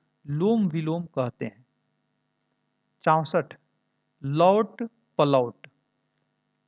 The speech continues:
किन्हीं छोटे शब्द समूह के शब्दों को कलात्मक रीति से उलट पुलट कर किए गए विस्तार को लौट पलौट कहते हैं। पैंसठ है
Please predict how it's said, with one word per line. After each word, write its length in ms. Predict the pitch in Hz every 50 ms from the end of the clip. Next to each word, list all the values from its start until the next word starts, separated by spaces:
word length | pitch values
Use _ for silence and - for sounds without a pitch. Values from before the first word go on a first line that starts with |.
| _ _ _ -
किन्हीं 480 | - 226 208 202 233 254 262 269 262 -
छोटे 600 | - - - - 185 196 185 _ - 254 - 151
शब्द 360 | - - 214 202 196 196 214
समूह 520 | - - - 185 175 185 208 226 220 190 214 -
के 320 | 196 196 202 208 208 - - _ _ _ _ _ _ _ _ _ -
शब्दों 520 | - - - 175 165 160 160 214 233 226
को 320 | - - 190 190 196 - _ _ _ -
कलात्मक 680 | 160 156 156 160 170 170 - - 202 220 214 - -
रीति 440 | 151 139 151 196 233 247 - 202 170
से 280 | - - 156 151 151 156 _ _ _ _ _ _ _ _ _ _ _
उलट 320 | 175 185 202 226 233 - - _ -
पुलट 320 | 185 180 190 208 202 208
कर 220 | - - 180 180 175
किए 420 | - _ _ - 175 202 226 226
गए 220 | 196 - 180 175 170
विस्तार 580 | 151 160 147 - - - 165 160 175 190 196
को 320 | 185 - - 147 156 160 156 _ _ _ _
लौट 440 | 127 131 135 156 175 190 202 202 - - _ -
पलौट 360 | 156 147 151 160 170 - _
कहते 360 | - - 123 120 - - 131
हैं। 200 | - - _ _ _ _ _ _ _ _ _ _ _ _ _ _ _ _ _ _ _ _ _ _ _ _ _ _ _ _ _ _ -
पैंसठ 460 | 165 165 175 170 - 208 202 202 208
है 300 | 202 202 208 214 202 -